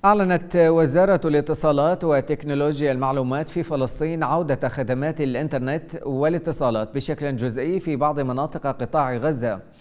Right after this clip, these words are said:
ذكرت في بيان لها أن ذلك جاء استجابة للمناشدات الدولية والتحذيرات التي أطلقتها الوزارة بعد السماح بإدخال كمية محدودة من الوقود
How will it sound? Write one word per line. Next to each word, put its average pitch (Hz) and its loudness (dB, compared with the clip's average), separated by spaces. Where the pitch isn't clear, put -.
ذكرت 123 0
في 131 -2
بيان 135 -2
لها 143 0
أن 131 -2
ذلك 143 -2
جاء 131 0
استجابة 131 -2
للمناشدات 123 -4
الدولية 120 -2
والتحذيرات 123 -2
التي 151 0
أطلقتها 156 -2
الوزارة 143 0
بعد 127 0
السماح 135 -4
بإدخال 123 -2
كمية 131 -4
محدودة 131 -4
من 143 -4
الوقود 156 -2